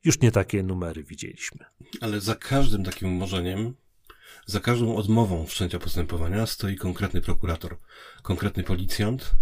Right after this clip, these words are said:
Speaker 2: e, konkretny, konkretny urzędnik i, mm, te przegrane sprawy są niezwykle cenne, dlatego że w momencie, kiedy uda nam się odsunąć pis od władzy, to my jako ośrodek będziemy mieli,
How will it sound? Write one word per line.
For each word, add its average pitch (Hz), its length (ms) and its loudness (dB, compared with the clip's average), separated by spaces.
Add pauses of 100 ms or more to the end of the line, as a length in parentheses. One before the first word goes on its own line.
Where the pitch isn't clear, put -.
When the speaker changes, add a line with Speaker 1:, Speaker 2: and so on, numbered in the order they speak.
Speaker 2:
e, 87 360 -6
konkretny, 92 840 -2 (500)
konkretny 92 480 -4
urzędnik 95 760 -4 (500)
i, 98 640 -2 (160)
mm, 101 400 -4
te - 160 -6
przegrane 127 540 -2
sprawy 90 640 2 (480)
są 110 180 -2
niezwykle 120 540 0
cenne, 85 360 -2
dlatego 95 300 -4
że 98 140 -4
w 92 40 -8
momencie, 107 340 0
kiedy 101 360 -4 (340)
uda 120 240 0
nam 101 160 0
się 92 120 -6
odsunąć 87 420 -6
pis 92 240 -6
od 87 100 -4
władzy, 87 440 -4 (640)
to 101 460 0
my 107 420 2
jako 101 200 -2
ośrodek 98 420 0
będziemy 101 400 -4
mieli, 101 540 -2